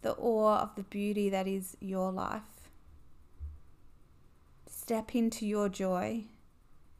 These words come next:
Feel grateful for all the moments,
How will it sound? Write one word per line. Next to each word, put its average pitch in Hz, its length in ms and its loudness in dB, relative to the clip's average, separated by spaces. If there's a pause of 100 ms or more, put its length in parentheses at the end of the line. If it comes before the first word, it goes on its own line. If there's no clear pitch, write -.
(600)
Feel 220 260 -4
grateful 208 880 0 (840)
for - 80 -8
all 240 260 8
the 233 100 6
moments, 180 680 0